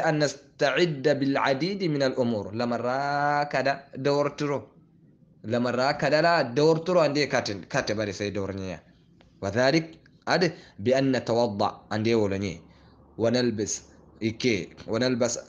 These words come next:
ثيابنا طاهرة، كازمون ديك طاهر إيكي، ونقف إيشي دانين في مكان طاهر، نا طاهر إيشي دانين، ونتوجه إلى القبلة، قبلة عندين غنزانين. وبعد ذلك أدين غون أنوي نياين بقلبي كارون الصلاة سلارو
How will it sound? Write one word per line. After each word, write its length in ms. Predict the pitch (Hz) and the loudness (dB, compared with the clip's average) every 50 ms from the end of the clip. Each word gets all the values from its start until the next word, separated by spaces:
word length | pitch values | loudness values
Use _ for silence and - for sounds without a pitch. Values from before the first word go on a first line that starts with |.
| - - | -12 -4
ثيابنا 540 | - 123 123 131 131 127 120 120 117 117 110 | 0 2 4 4 4 2 0 0 0 0 -2
طاهرة، 580 | 107 110 - 127 127 123 120 120 110 101 85 - - - | -2 -2 0 0 0 0 0 -2 -2 -2 -4 -8 -12 -4
كازمون 340 | - 117 117 123 135 139 135 | -2 -2 0 0 0 0 0
ديك 200 | 127 120 - - | 0 -2 0 0
طاهر 200 | 131 131 127 127 | 2 2 2 2
إيكي، 400 | 117 104 - - 117 107 87 73 - - - - - | 0 -2 -2 -4 -4 -4 -4 -6 -10 -18 -20 -14 -6
ونقف 480 | 101 113 120 135 143 139 - 127 - - | -2 0 0 0 0 0 -2 -6 -6 -4
إيشي 340 | - 143 143 - 139 127 117 | -4 -2 0 2 2 0 2
دانين 480 | 107 120 120 135 151 143 131 113 98 | 2 0 2 2 2 2 2 0 -4
في 240 | 80 - 135 135 143 | -4 -2 0 2 2
مكان 560 | 143 135 127 - - 139 139 139 135 131 120 | 2 2 0 2 2 2 4 4 2 0 -2
طاهر، 460 | 113 117 135 143 147 135 110 127 135 135 - - - - - - - | -2 0 4 4 4 4 4 2 0 0 -2 -8 -16 -20 -20 -14 -4
نا 120 | - 139 147 | 0 0 0
طاهر 300 | 147 - 156 147 147 143 | 2 4 4 4 6 4
إيشي 420 | 139 127 127 143 143 - 156 139 | 4 2 2 0 2 2 2 2
دانين، 480 | 127 123 131 131 160 185 180 131 101 80 - - - - - - - | 4 4 4 4 4 4 4 2 0 -4 -10 -16 -20 -20 -20 -8 -2
ونتوجه 640 | 117 131 131 131 123 - 135 147 151 139 123 143 127 117 120 - 135 | 0 2 2 2 4 4 4 4 4 2 2 0 0 0 -2 -2 0
إلى 140 | 139 135 135 | 2 2 2
القبلة، 560 | 131 131 - 165 165 143 147 147 135 117 - - - - - - | 2 2 0 0 0 2 2 2 0 0 -4 -10 -18 -18 -4 -2
قبلة 220 | 156 160 160 151 | 2 4 4 6
عندين 360 | 147 139 135 135 147 147 143 139 | 6 4 4 4 4 4 4 2
غنزانين. 440 | 135 135 123 131 127 135 127 104 82 - - - - - - - | 2 4 2 2 2 2 0 -2 -4 -8 -16 -20 -20 -20 -12 -4
وبعد 340 | - - 135 156 160 170 160 | -4 0 2 4 4 4 4
ذلك 560 | 156 139 147 151 143 131 127 139 139 - - | 4 4 4 4 4 4 2 0 -4 -2 -2
أدين 360 | 139 143 151 143 131 123 117 151 | 0 2 2 2 2 2 4 6
غون 220 | 175 202 190 165 160 - - - - - - - - | 6 6 4 2 0 -4 -12 -20 -20 -20 -20 -4 0
أنوي 480 | 170 190 208 202 185 180 180 180 180 170 | 2 4 4 4 6 6 6 6 6 6
نياين 420 | 170 170 170 160 175 185 185 175 | 4 4 4 4 4 4 2 2
بقلبي 720 | 156 160 165 165 208 226 233 220 196 180 196 196 196 202 196 | 2 0 2 2 2 2 2 2 0 0 0 2 2 0 0
كارون 440 | - - 180 180 185 196 196 190 | 0 2 4 6 6 6 6 6
الصلاة 540 | 190 190 185 170 165 - - 160 165 175 170 | 4 2 0 0 2 2 4 4 4 4 4
سلارو 380 | 165 165 170 170 160 139 117 | 4 4 4 4 4 2 2